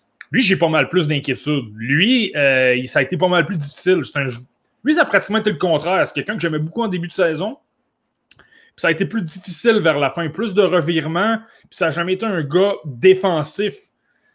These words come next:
Donc, euh, lui, je me pose davantage de questions. Mais William Trudeau, lui, par contre, euh, c-, ça s'est bien passé. Et, et si tu regardes tout au long de sa carrière,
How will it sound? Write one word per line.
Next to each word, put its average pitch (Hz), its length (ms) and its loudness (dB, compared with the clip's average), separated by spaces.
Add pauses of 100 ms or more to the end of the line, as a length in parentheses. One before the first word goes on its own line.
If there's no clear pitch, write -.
(320)
Donc, 143 540 0
euh, 117 840 0
lui, 135 260 -2
je 220 60 -2
me 190 120 2
pose 175 180 -2
davantage 147 420 0
de 147 80 -4
questions. 151 340 -6
Mais 131 120 -2
William 151 380 0
Trudeau, 156 360 -2
lui, 151 120 -4
par 143 220 -6
contre, 151 360 -6
euh, 110 300 -10 (320)
c-, - 160 -18
ça 143 140 -4
s'est 139 160 -2
bien 156 180 -2
passé. 151 380 0
Et, 127 300 -2
et - 20 -8
si - 220 -4
tu 349 100 -2
regardes 190 340 2
tout 277 220 -2
au 175 80 6
long 220 120 2
de - 40 -8
sa - 160 -2
carrière, 143 760 0